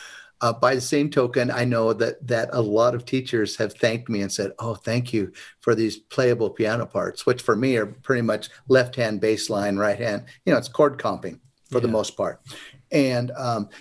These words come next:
Speaker 1: but yeah, I mean, the ability to transcribe is really important. And there are better transcribers. You know, if you wanted me to take down a,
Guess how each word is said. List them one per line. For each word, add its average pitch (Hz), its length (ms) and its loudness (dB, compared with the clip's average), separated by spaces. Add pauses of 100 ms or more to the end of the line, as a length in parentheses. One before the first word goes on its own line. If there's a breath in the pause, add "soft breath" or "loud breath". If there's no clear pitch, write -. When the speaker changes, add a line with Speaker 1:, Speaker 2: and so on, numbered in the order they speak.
(160 loud breath)
Speaker 1:
but 151 340 4
yeah, 175 300 4
I 131 100 -2
mean, 190 140 4
the 214 80 2
ability 214 420 4
to 123 60 -8
transcribe 127 560 0
is 101 120 -6
really 117 200 4
important. 110 580 -2
And 127 240 0
there 180 160 4
are 147 120 2
better 120 440 0
transcribers. 113 840 -2
You 127 80 -4
know, 117 80 0
if - 120 -8
you 180 80 0
wanted 175 220 2
me 131 220 2
to 123 160 0
take 123 340 -2
down 110 220 -2
a, 95 180 -6